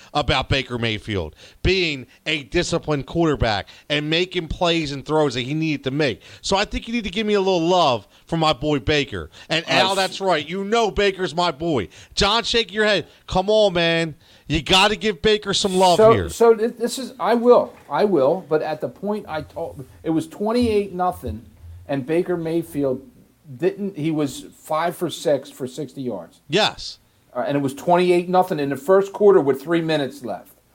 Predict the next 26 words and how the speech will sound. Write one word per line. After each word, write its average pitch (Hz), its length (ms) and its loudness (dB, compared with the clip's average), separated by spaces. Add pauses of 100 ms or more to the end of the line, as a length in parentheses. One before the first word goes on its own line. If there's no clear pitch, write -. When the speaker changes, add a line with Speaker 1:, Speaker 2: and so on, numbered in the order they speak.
(100)
Speaker 2:
That's 165 240 2
why 170 180 4
I 151 60 2
said 139 300 -4
Baker 147 340 -4
had 127 180 -2
nothing 131 340 -6
to 123 60 -4
do 120 200 0
with 101 200 -8
it. - 160 -20
Speaker 1:
I 202 200 -2
know, 220 240 0
but 196 160 -4
you, 196 100 -4
you 214 220 -4
didn't 240 160 -2
come 226 180 0
back 214 240 0
and 180 80 -18
give 208 140 -2
him 208 40 -2
any 190 160 -2
love 233 240 2
afterwards 151 460 -2
either. 170 320 -4